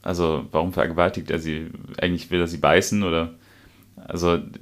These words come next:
das sind auch so die, die Triebe oder die Antriebe. Warum ist eigentlich er so hinter ihr her? Was ist das Problem? Ähm, ja, aber der ist einfach, ich glaub,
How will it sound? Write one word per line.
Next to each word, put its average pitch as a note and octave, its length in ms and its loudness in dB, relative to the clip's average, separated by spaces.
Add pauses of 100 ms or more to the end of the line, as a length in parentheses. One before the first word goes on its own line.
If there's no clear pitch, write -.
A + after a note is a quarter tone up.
(320)
das F#2 160 -4
sind G#2+ 100 4
auch G2+ 120 6
so G2+ 160 4
die, E2 480 0
die F2 120 -8
Triebe G#2 400 2
oder E2+ 100 2
die E2 120 -2
Antriebe. G2 560 0 (520)
Warum A#2 560 -2 (260)
ist - 220 -4
eigentlich G#2 340 4
er F#2 160 4
so F2+ 140 0
hinter G2 260 -4
ihr F2 120 -6
her? F#2 320 -4 (720)
Was F2 180 -2
ist B1 160 -6
das F#2+ 120 -4
Problem? F2+ 640 0 (720)
Ähm, E2+ 580 -4 (1300)
ja, D#2+ 200 -6
aber E2 160 -2
der F2 100 6
ist - 180 0
einfach, E2+ 340 0 (100)
ich - 100 -12
glaub, - 240 2